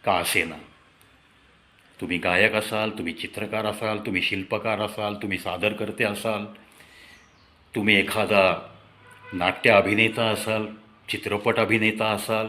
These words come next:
अभिनेत्री असाल, जे काही तुम्हाला देवाने कॉमन मॅनपेक्षा जास्त काही कलेचे गुण दिलेले आहेत, त्याची जोपासना करत,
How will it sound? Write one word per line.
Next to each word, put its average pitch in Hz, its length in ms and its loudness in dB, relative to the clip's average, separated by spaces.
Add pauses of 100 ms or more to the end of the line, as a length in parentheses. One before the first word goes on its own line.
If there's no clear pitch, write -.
(100)
अभिनेत्री 104 540 0
असाल, 107 380 -2 (1400)
जे 135 260 6
काही 170 320 4
तुम्हाला 127 340 -2
देवाने 113 680 0 (1400)
कॉमन 147 320 8
मॅनपेक्षा 135 560 2
जास्त 110 440 0
काही 110 140 0
कलेचे 104 400 0
गुण 98 260 -2
दिलेले 92 360 2
आहेत, 87 220 -2 (460)
त्याची 101 260 -2
जोपासना 95 640 -2
करत, 85 300 -4